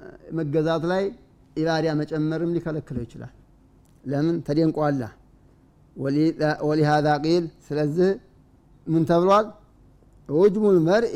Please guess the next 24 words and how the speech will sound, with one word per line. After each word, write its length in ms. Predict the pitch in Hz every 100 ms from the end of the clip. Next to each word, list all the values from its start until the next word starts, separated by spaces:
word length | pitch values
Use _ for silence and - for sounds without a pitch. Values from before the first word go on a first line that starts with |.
| 180
ቢነፍሲሂ፣ 600 | 156 165 180 170 233 214 277 - - _ _ _ _ _ _
ሰው 200 | - 156 175 156
ራ-፣ 160 | 165 208 190 180
በራሱ 420 | 147 185 226 233 202
መደነቁ፣ 440 | 196 165 190 190 175
ሰውዬ 340 | 170 180 190 185 175 147 127 -
በራሱ 400 | 135 190 247 202 156
መደነቁ 500 | 165 151 190 226 233 262 311 _ - _ _ -
አሐዱ፣ 500 | 160 139 175 165 165 190
አሐዱ 380 | 165 143 175 180 185
ሑሳዲ 460 | 170 170 180 151 147
አቅሊሂ፣ 400 | 139 139 139 135 139 135 - _ _ -
የአቅሉ 600 | 139 165 165 170 175 185 214 -
አንደኛው፣ 460 | 170 175 165 160 147 151
የአእምሮ 440 | 160 175 180 180 175
አንደኛው 360 | 160 151 147 143
ምቀኛ 340 | 139 - 139 127
ነው 120 | 120
ተብሏል። 340 | 107 113 117 - _ - _ -
በቃ 220 | 127 117 123 _ _ _
የአእምሮ 480 | 143 - 147 165 185 220 -
አንደኛ 320 | 160 180 165 156
ምቀኛ 360 | 143 - 185 196 214 226 _ - -
ራሱ 320 | 151 185 185